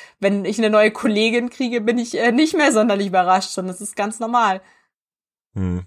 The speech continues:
Speaker 2: aber so soll's ja auch sein. Ist ja bei, hier bei der Konkurrenz Computec genauso, die Maria, mit der wir auch beruflich zu tun haben, ne? Was du die persönlich kennst?
Speaker 1: Ich glaube
Speaker 2: Ist, ist ja auch eine
Speaker 1: nicht,
Speaker 2: Frau.
Speaker 1: aber ich, ich kenne ihren Namen.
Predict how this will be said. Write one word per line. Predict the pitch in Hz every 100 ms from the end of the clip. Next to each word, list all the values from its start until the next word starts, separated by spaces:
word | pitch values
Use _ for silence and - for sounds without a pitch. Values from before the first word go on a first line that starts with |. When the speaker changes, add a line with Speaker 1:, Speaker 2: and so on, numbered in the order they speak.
| -
Speaker 2:
aber | 80
so | 90
soll's | 85 85
ja | 80
auch |
sein. | 73 76 78 90
Ist | -
ja | 107
bei, | 95 90 90 90 90
hier | 90 90
bei |
der | 87
Konkurrenz | 92 87 85 92
Computec | - 95 98 98
genauso, | 87 90 95 92
die | 90
Maria, | 87 98 107
mit | 101 87
der | 92
wir | 98
auch | 104
beruflich | 95 98 101 -
zu | -
tun | - 98
haben, | 92
ne? | 92 95 - - - _
Was | 98
du | 95
die | 110
persönlich | 113 104 117 113
kennst? | - 113 - - _ _ _ _ _
Speaker 1:
Ich | -
glaube | - 202 262
Speaker 2:
Ist, |
ist | 240
ja | 95
auch |
eine | 110
Speaker 1:
nicht, |
Speaker 2:
Frau. | 110 107 110
Speaker 1:
aber | 202
ich, | 196 -
ich | 190
kenne | 220 233
ihren | 185 190
Namen. | 175 190 165 151 165